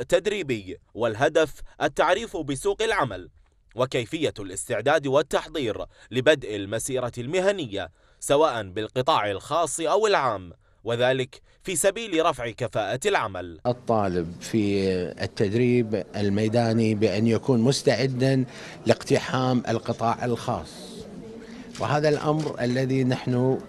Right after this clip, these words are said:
Speaker 2: نقوم بتفعيله في الأمانة عمليا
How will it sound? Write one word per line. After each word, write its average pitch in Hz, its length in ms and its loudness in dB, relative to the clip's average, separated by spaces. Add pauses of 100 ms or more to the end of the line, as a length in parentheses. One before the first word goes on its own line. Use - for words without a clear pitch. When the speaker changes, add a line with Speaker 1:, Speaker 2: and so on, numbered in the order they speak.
(100)
Speaker 2:
نقوم 135 460 4
بتفعيله 139 600 4
في 147 140 2
الأمانة 131 540 2
عمليا 120 840 2